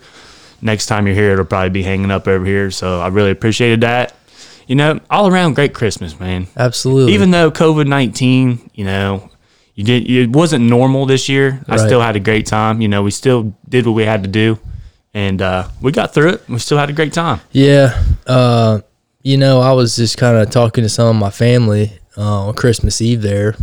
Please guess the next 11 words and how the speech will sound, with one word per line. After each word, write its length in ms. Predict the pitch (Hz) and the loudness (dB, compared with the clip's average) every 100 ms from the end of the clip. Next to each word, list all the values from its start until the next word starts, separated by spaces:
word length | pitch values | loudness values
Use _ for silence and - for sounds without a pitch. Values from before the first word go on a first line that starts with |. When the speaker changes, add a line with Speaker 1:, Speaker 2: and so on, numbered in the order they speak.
| - | -6
Speaker 2:
and, 440 | 107 104 98 98 | -2 -2 -2 -2
uh, 380 | 98 95 95 95 - | -4 -4 -6 -8 -8
the 120 | 101 | -4
last 340 | 120 139 - | -2 -2 -2
time 320 | 143 131 127 | 2 4 4
we 160 | 120 123 | 4 2
had 260 | 123 117 110 | 2 0 0
a 60 | |
Christmas 920 | - - 110 - 104 104 104 - - - | -2 -2 -2 -2 -6 -4 -4 -6 -8 -6
that 460 | 104 101 98 - _ _ _ - | -4 -2 -4 -6 _ _ _ -8
was 720 | 104 101 95 95 101 - | -4 -2 -2 -4 -6 -8